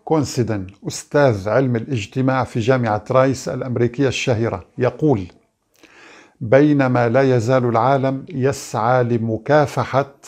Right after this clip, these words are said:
وباء كورونا، تتجه وسائل الإعلام العالمية لتكرار ما جاء به النبي محمد قبل زمن طويل.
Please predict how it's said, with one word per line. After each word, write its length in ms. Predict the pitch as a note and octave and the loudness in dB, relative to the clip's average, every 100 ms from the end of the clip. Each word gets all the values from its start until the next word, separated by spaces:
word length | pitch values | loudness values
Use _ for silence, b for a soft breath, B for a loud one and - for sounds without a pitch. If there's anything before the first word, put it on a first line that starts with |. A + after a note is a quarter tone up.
| - - | -20 -6
وباء 400 | A#2 A2+ C#3 D#3 | -2 2 2 0
كورونا، 600 | - C3 B2 C3 C3 D3 D3 B B B B B - | -2 0 2 2 2 -2 -6 B B B B B -4
تتجه 580 | E3+ E3+ D3 A#2+ A#2+ - - _ _ - | -4 0 2 2 2 -4 -8 _ _ -6
وسائل 680 | B2 A2+ - D#3 D#3+ B2 B2+ | -4 -4 -2 0 0 -2 -2
الإعلام 760 | C3 C#3 A#2 A2+ C3+ C3 A#2 | -6 -4 -2 2 2 2 -2
العالمية 920 | B2 G#2+ G#2 B2 A#2+ B2+ C3 C#3+ D3 - b b b _ | -4 0 2 2 2 0 0 0 -2 -8 b b b _
لتكرار 1080 | B2+ A#2 A#2 - A2+ - B2+ C#3 D3+ B2 G#2+ | -4 -2 -2 -2 -4 -4 0 2 2 0 -2
ما 300 | A2+ A#2 A#2 | -4 0 0
جاء 440 | G#2 C3 C#3+ - A#2 | 0 0 0 0 0
به 220 | C3 A2+ | 0 0
النبي 380 | A#2+ A#2 C3+ C3+ | 0 0 0 -2
محمد 540 | A#2 - C#3 C#3+ C#3+ | -4 -6 -6 -4 -4
قبل 300 | - A2+ A#2 | -4 -2 0
زمن 380 | G#2+ C3 B2+ A#2+ | 0 0 0 0
طويل. 500 | C#3 D#3 F3 A#2 | 0 2 2 -2